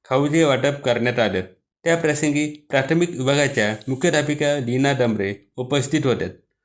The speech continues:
सदर कार्यक्रमाच्या यशस्वीतेसाठी माध्यमिक विभागाच्या मुख्याध्यापिका ज्योती मोदियानी यांनी मार्गदर्शन केले, तर पूर्व प्राथमिक शिक्षक मयुरा कुलकर्णी,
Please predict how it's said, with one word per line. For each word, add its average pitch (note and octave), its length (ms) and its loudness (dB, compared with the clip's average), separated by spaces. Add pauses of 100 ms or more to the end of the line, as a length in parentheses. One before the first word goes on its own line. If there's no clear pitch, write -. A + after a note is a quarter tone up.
(220)
सदर E3 240 4
कार्यक्रमाच्या C3 640 0
यशस्वीतेसाठी C#3 1500 -2 (460)
माध्यमिक D#3 420 2 (160)
विभागाच्या B2 600 2
मुख्याध्यापिका C#3+ 800 0
ज्योती C3+ 480 0
मोदियानी B2+ 840 0
यांनी D3 300 4
मार्गदर्शन B2+ 600 0
केले, A2 280 -2 (560)
तर F3+ 200 2
पूर्व - 560 -2
प्राथमिक C#3+ 460 0 (240)
शिक्षक D3 420 -2 (360)
मयुरा D#3 420 2
कुलकर्णी, C#3 840 -2